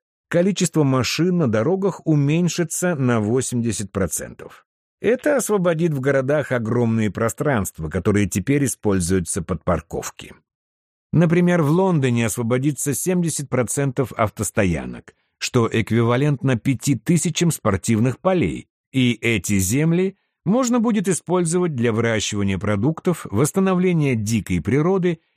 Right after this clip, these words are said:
или строительства экологически чистых домов. Большая часть того, что мы считаем неизменным, на самом деле недолговечна. Пусть мечты иногда кажутся наивными, не стоит умалять их силу.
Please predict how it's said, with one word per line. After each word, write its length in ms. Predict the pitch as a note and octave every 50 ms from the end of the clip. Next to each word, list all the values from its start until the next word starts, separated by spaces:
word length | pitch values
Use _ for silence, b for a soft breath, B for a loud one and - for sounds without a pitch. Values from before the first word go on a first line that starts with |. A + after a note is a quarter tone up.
| _ _
или 180 | A#3 A#3 B3
строительства 720 | G#3+ - - F#3+ F#3 G3 F#3+ - F#3 F3 - - D#3+ E3 -
экологически 760 | C#3+ B2+ - C3+ C3+ B2+ A#2+ B2 A#2+ - A2+ G#2 - - A#2+
чистых 540 | G#2 - - G#2 F#2+ - - - F#2+ F2+ - -
домов. 580 | F#2 E2 F#2 F2 D#2+ C#2 - - - - - _ _ _ _ _ _ _ _ _ _ _ _ _ _ _ _ _ _ -
Большая 500 | F2+ G2 B2 C3 A#2 - - A#2+ G#2+ G2
часть 260 | - B2 A2+ F#2+ -
того, 240 | A2 G2+ G#2+ A#2+ A2
что 160 | - - G#2
мы 140 | G2+ G2 F#2
считаем 480 | - - F#2 - A2 G#2 G2+ F#2+ F#2+
неизменным, 920 | G2 G2 G2+ F#2+ F2 F2+ G#2 A2+ C3+ D3 D3+ D3 D3 D3 D3 D3 B2 G2+
на 140 | G#2+ G#2 G2
самом 440 | - - A2+ A2 A2+ A2 G#2+ G#2 F#2
деле 380 | F2+ G2+ G#2 G2 F#2+ G2 F#2+
недолговечна. 1400 | E2 F#2+ G2 F#2+ F#2+ F#2 E2 D#2+ F#2 F#2 F2+ E2 E2+ F2 E2+ E2 F2+ G2 F#2 D#2+ - - - - - - - - - _ _ _ _ _ _ _ _ _
Пусть 280 | - A#3+ B3+ A#3 - -
мечты 540 | A3 A3+ G#3+ E3+ - - - - B3 A#3+ A3+
иногда 420 | G#3 G3 G3 F#3+ F3 F3+ F#3+ F3
кажутся 520 | D#3 - F3 E3 D#3 C3 C3+ A2 - - C3
наивными, 800 | C3 C3+ C#3+ D#3+ E3+ F3 D#3+ D#3 D#3 D3+ C#3+ C#3 C3+ B2 A2+ -
не 180 | D3 D#3+ F3 D#3+
стоит 440 | - - - F#3 F3 D3+ C3+ -
умалять 480 | C#3 C3 B2+ B2+ C3 C3+ C3+ C3+ - -
их 140 | D#3 D3+ -
силу. 560 | - - - A3 G3 B2+ E2+ C#2 - -